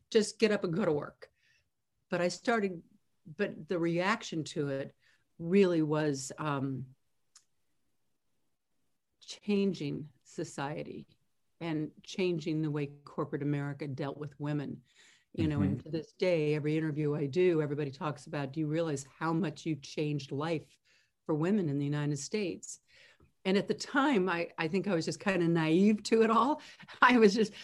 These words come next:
Speaker 1: like, I had a big, huge job I just had to worry about and also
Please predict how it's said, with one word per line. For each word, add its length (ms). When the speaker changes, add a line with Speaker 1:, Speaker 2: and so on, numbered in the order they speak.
Speaker 1:
like, 80
I 60
had 120
a 60
big, 320
huge 400
job 340
I 120
just 180
had 160
to 80
worry 360
about 440
and 140
also 580